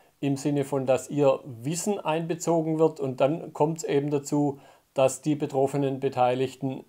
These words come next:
nicht von den Lösungen überzeugt sind und Dinge sich wieder auf das Niveau zurückentwickeln beziehungsweise zurückfallen,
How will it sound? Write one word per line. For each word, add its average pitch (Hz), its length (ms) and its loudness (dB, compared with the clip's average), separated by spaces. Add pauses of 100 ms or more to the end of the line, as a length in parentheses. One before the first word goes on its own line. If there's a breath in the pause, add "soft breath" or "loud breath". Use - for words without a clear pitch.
(140)
nicht 143 340 -2
von 135 160 -2
den 127 380 -2 (280 loud breath)
Lösungen 131 460 0
überzeugt 123 640 -4
sind 180 380 2 (500 soft breath)
und 156 440 0
Dinge 147 220 2
sich 147 240 -6
wieder 139 180 0
auf 117 100 -6
das 131 220 -4
Niveau 139 300 4
zurückentwickeln 139 1040 -2 (260 loud breath)
beziehungsweise 123 720 -4
zurückfallen, 127 880 -2